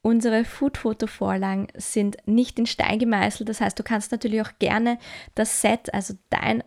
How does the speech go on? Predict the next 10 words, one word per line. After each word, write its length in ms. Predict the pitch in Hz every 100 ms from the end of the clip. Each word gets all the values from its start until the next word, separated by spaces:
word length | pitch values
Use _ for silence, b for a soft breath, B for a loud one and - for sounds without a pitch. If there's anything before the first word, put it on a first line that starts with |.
| -
Food-Foto, 760 | - - 254 - - 220 -
jederzeit 680 | 226 202 - 226 220 220 214
nach 120 | 214
deinen 360 | - - 196 202
Bedürfnissen 680 | 208 233 254 - 233 - 202
und 160 | 196
Anforderungen 680 | - 381 339 294 262 262 262 B B B -
ergänzen 560 | - 240 262 - 254
oder 280 | 233 180 -
anpassen, 600 | 196 208 214 196 -